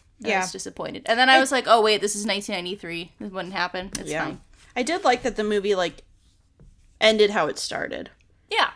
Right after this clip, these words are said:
Speaker 1: I did
Speaker 2: Like,
Speaker 1: too.
Speaker 2: we saw the final scene in the beginning,
Speaker 1: Kinda
Speaker 2: which
Speaker 1: full circle. Yeah.
Speaker 2: Yeah, which was nice. But yeah, I just, um,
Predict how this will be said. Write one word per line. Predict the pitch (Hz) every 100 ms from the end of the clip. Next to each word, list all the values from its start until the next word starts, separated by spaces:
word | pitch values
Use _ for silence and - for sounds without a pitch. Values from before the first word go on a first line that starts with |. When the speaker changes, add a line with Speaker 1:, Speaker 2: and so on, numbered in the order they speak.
| -
Speaker 1:
I | 262
did | 277
Speaker 2:
Like, | 240
Speaker 1:
too. | 233
Speaker 2:
we |
saw | - - 226
the | 196
final | - 196 180 175
scene | - 208 170 170 -
in | 185 175 175
the | 165
beginning, | - - 220
Speaker 1:
Kinda | 185 185
Speaker 2:
which | -
Speaker 1:
full | - 202
circle. | - 180 - - 95 -
Yeah. | -
Speaker 2:
Yeah, | 294 156
which | 175 -
was | 190
nice. | - - - _ - - -
But | -
yeah, | 320 185
I | - 254
just, | 302 311 -
um, | 285 262 247 226 202